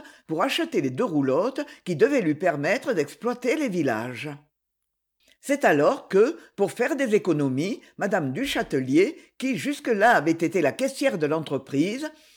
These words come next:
était devenue comédienne, acceptant l'emploi des premiers rôles de drame auxquels sa prestance la destinait, disait son mari.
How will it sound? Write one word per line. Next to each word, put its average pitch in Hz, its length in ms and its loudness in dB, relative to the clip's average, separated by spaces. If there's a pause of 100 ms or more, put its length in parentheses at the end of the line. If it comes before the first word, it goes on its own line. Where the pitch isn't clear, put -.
était 170 260 2
devenue 254 400 0
comédienne, 175 760 0 (240)
acceptant 294 480 -2
l'emploi 190 480 0
des 131 100 0
premiers 240 320 0
rôles 196 340 0
de 135 140 0
drame 170 500 -4 (320)
auxquels 202 440 4
sa - 160 -2
prestance 254 580 0
la 139 140 2
destinait, 165 760 -2 (180)
disait 175 300 -2
son 302 220 -2
mari. 135 560 -2